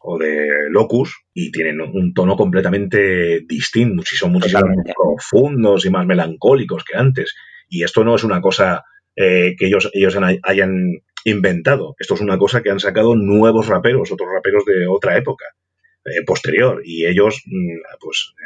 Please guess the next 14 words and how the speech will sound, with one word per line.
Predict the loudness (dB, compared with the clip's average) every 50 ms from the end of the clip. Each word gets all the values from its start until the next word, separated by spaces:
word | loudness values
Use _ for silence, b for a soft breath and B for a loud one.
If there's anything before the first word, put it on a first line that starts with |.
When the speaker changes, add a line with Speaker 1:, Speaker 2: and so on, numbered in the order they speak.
| -14 -8
Speaker 1:
han | -2 0
dicho, | 0 0 0 0 -2
"Ah, | -2 -2 -2
pues | -4 -4 0
mira, | 2 2 2 0 -4 -12 -18 -20 -20 -20 _ _
vamos | -4 -2 -2 0 -2
a | 0
hacer | 2 2 2
esto | 4 4 2 2
porque | 2 2 0 0
nunca | 0 0 0 2
hemos | 2 2 0 0 0
abordado | 2 2 4 4 4 4 4 2 0 b b b b b b _ _ _ _ _
esa, | -2 0 0 0 0 0 0 0 -2 -2 -4 -4 -6 -10 -12